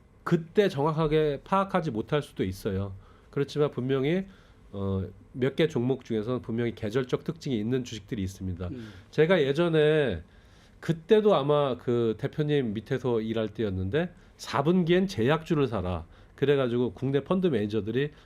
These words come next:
Speaker 1: 어, 그 자료에 대해서 되게 좋아했던 것 같아요. 그러니까, 어, 시월, 십일월 이게 계절적으로 이상하게 제약 바이오주들이 강해 왔어요. 그때 뭐, 뭐 그때는 우리가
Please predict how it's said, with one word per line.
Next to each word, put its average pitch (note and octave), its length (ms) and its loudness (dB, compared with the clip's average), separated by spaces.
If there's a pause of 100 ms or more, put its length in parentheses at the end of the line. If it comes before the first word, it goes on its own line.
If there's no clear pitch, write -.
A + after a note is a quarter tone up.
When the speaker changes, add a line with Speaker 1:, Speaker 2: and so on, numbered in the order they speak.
(100)
Speaker 1:
어, G#2+ 180 -8
그 A#2 140 -2
자료에 A2 300 -2
대해서 G2+ 220 -4
되게 G2 220 -6
좋아했던 A#2 600 -4
것 F#2 80 -6
같아요. E2 340 -12
그러니까, A2 180 -8 (540)
어, G2 140 -6
시월, F#3 400 2
십일월 E3 680 0
이게 B2 160 0
계절적으로 B2 600 0
이상하게 G2+ 440 -4
제약 A2+ 380 -2
바이오주들이 G#2+ 720 -4 (380)
강해 A#2 260 -4
왔어요. F2+ 380 -4
그때 A2+ 260 -6
뭐, G2+ 240 -6 (420)
뭐 G2 220 -6
그때는 G3 540 4
우리가 C3 460 0